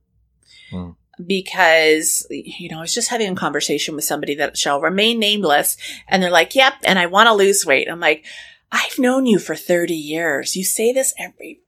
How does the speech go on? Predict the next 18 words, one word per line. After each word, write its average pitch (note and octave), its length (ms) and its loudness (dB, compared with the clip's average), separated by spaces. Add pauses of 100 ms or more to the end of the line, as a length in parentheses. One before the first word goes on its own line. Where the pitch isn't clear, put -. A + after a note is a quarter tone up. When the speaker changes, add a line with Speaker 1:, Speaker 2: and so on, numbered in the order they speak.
(420)
Speaker 2:
flippin' G3 400 0
year." A#3 540 -2 (260)
Speaker 1:
<laughs> A2+ 140 -12 (1160)
Yeah. F#2 300 -12
Speaker 2:
And A#3 120 -4
so A#3+ 500 4
if A#3+ 180 4
it - 120 0
was A#3+ 300 4
a G#4+ 60 0
priority D#3 560 -2
to - 160 -4
you, - 460 -6 (1400)
then F#3+ 220 2
you E3+ 120 -6
would E3+ 200 -6
do C#4 220 0
it, - 340 2